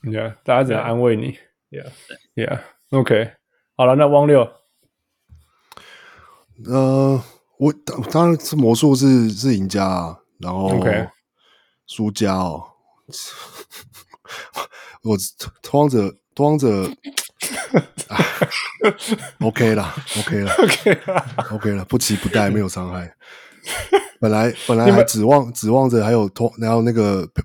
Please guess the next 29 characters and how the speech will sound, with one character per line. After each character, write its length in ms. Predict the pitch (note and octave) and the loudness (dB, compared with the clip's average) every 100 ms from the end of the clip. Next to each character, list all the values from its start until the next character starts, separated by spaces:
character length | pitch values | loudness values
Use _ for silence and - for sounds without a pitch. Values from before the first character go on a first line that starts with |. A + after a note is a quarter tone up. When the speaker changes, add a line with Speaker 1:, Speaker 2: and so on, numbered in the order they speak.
| - | -4
Speaker 3:
那 100 | A#2 | -2
个 180 | A2 G2+ F#2+ _ _ _ - | -2 -2 -6 _ _ _ -2
鹈 160 | A2 | 0
鹕 160 | A2 G#2 | 2 2
的 60 | |
签 260 | G#2 G#2+ F#2+ | 0 -2 -4
的， 200 | E2+ D2+ | -6 -10
但 120 | G2+ G2 - - | -8 -8 -10 -10
没 80 | G2 | -6
关 160 | G2 | -4
系， 80 | G2 | -6
算 260 | G2+ G2 D2+ | -4 -4 -4
了， 120 | E2+ _ - - | -12 _ -20 -8
就， 160 | G2+ - _ | -8 -8 _
就 100 | F#3 | -12
是， 160 | F3+ E3+ - | -10 -12 -12
对。 140 | - - - _ _ _ _ _ | -16 -16 -20 _ _ _ _ _
Speaker 1:
对 160 | B2+ G#2+ | -6 -2
啦， 100 | G2+ | -2
Speaker 3:
人 100 | A2 | -2
生， 120 | G2+ | -2
Speaker 1:
对 60 | |
啦。 80 | G2+ A2 | -2 0
Speaker 3:
人 140 | G#2+ | 2
生 180 | A#2+ A#2 | 2 4
就 100 | A#2 | 2
是 80 | G#2+ | 2
这 140 | G#2 | 0
样。 120 | F#2 | -2